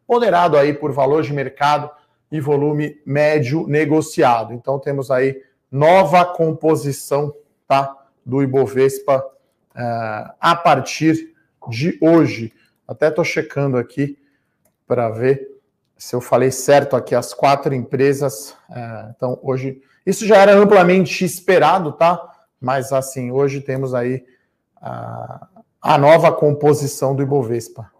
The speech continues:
tá? É... Hoje também temos aí, né, foi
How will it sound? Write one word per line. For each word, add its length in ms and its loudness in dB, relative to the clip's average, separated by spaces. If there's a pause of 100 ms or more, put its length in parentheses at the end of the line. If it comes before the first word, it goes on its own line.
(260)
tá? 280 -2 (480)
É... 680 0 (380)
Hoje 240 4
também 220 4
temos 400 2
aí, 240 4
né, 400 0
foi 180 -2